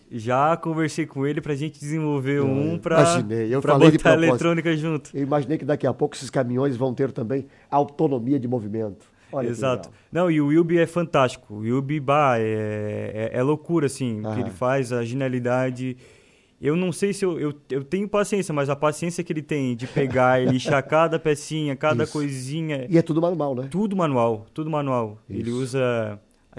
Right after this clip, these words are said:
Speaker 1: uma, tipo um plástico, né, de, de placa. Como é que é o nome? Aquela placa que a Ellen u-, utiliza ali embaixo.
Speaker 2: Exato, exato.
Speaker 1: E é fantástico, o trabalho dele é fantástico. É funileiro.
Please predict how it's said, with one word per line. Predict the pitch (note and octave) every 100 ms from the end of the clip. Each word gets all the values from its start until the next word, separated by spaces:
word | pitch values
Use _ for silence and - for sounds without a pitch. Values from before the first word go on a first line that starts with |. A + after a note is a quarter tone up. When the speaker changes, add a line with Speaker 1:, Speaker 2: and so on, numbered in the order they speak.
| -
Speaker 1:
uma, | A#2 A2+ B2 A#2+ A2+
tipo | - - F#3+
um |
plástico, | E3 C3+ C#3 D3+ - B2+
né, | A#2 B2+
de, | A#2+ A#2 A#2
de | A2
placa. | A2+ B2 C3+ C3+ C3 A#2+ A2+ A2 G#2+ G#2 G2+ _ _ - - _ _ _ _
Como | -
é |
que | C3
é |
o | C3+
nome? | B2+
Aquela | C#3 C#3
placa | - C#3 C#3+
que | C3+
a | B2 B2+
Ellen | B2+ B2
u-, | C3+ C#3
utiliza | A#2+ - A#2+ D#3 B2+
ali | A#2+
embaixo. | B2 B2 C#3+ C3 A#2
Speaker 2:
Exato, | G2+ G#2 G2+ - F2 - G2+
exato. | G2 A#2+
Speaker 1:
E | D3
é |
fantástico, | F#3 G3+ G#3 F3 C3+ - A2+
o |
trabalho | B2 A#2+ C3+
dele | B2 C3
é |
fantástico. | C#3 D3 C#3 C#3 B2 - _ _ _ _ _
É | B2+
funileiro. | C3+ F3 F3 G3 A3 F#3+ A#2+